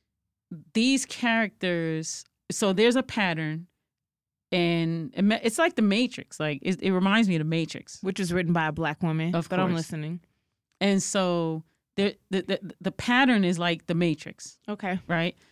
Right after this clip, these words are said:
Speaker 1: And, um, there, apparently this is post-apocalyptic time. And,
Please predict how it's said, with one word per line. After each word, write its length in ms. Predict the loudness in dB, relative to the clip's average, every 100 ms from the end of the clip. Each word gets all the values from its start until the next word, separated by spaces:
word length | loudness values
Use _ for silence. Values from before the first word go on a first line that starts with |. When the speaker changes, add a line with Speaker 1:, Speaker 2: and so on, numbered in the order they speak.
| _ _ _ _ _ _
Speaker 1:
And, 480 | 2 4 4 4 0 -4 -12 -12 -2
um, 720 | 0 2 2 0 -2 -4 -8 _ -12 -12 _ _ _ _
there, 460 | -10 0 2 2 -2 -14 _ _ _
apparently 760 | -10 -4 -4 0 2 4 2 0
this 220 | 2 0
is 140 | -2 -8
post-apocalyptic 1400 | -8 -2 0 -2 -6 -4 -4 -2 -2 -4 -4 -6 -8 -10 _ _ _ _ -12
time. 460 | -4 -4 -6 -14 -20 _ _ _ _ -4
And, 600 | 0 2 2 0 -2 -4